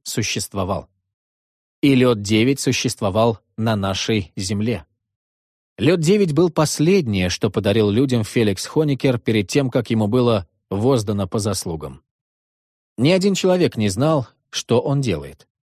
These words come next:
Никаких записей он не оставил. Правда, для создания этого вещества потребовалась сложная аппаратура —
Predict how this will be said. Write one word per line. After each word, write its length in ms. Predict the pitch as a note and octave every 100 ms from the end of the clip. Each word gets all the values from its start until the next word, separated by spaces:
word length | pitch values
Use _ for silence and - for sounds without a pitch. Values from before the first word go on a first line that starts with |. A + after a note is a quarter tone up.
| _ _ _ -
Никаких 460 | B2+ B2 A2+ B2
записей 460 | F#2+ A2+ A2+ C#3+ C#3
он 100 | C3+
не 80 | D3+
оставил. 500 | D#3 - E3+ F2+ - _ _ _ _ _ _ _ _ _
Правда, 300 | C#3+ C3+ A#2+
для 160 | A#2 A#2+
создания 480 | B2+ G#2+ C3 B2
этого 180 | A#2 A2+
вещества 540 | A2+ A2+ - G#2+ A#2+ A#2
потребовалась 840 | A2+ A2+ A#2+ A2 A2 A2 G2 -
сложная 580 | - - A2+ A#2+ G#2 A2
аппаратура — 840 | - G#2 A2 A2+ - G#3+ F3+ F2+